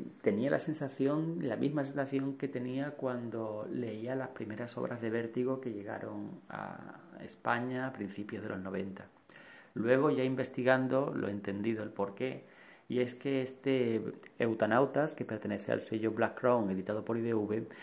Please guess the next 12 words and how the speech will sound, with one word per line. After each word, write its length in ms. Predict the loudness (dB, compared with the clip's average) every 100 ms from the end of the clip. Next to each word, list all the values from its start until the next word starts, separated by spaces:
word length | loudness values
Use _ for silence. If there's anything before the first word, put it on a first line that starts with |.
| -18 -4
está, 1000 | 0 0 0 4 6 6 4 2 -2 -4 2
forma 320 | 4 6 8
parte 520 | 8 8 6 2 2
de 120 | 4
una 140 | 2 0
serie 220 | 2 4
de 80 | 4
títulos 600 | 4 2 4 4 2 0
editados 600 | -2 0 2 4 4 2
por 460 | 0 4 6 6 6
Shelley 400 | 2 4 6 8
Bond. 400 | 8 6 4